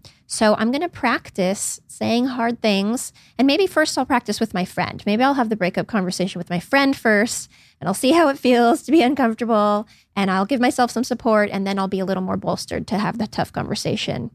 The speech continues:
with the real person," that kind of thing. So it's just breaking things down and,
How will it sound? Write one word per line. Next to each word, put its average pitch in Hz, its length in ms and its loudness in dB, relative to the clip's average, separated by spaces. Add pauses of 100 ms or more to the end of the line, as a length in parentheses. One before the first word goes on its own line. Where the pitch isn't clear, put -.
with - 160 -8
the - 80 -10
real - 200 -4
person," - 500 -6 (300)
that - 120 -2
kind 196 160 -4
of 190 80 -6
thing. 190 240 -4 (320)
So - 100 -4
it's 339 100 0
just - 180 -4
breaking 240 300 0
things 208 280 -2
down 185 400 -2
and, 185 220 -6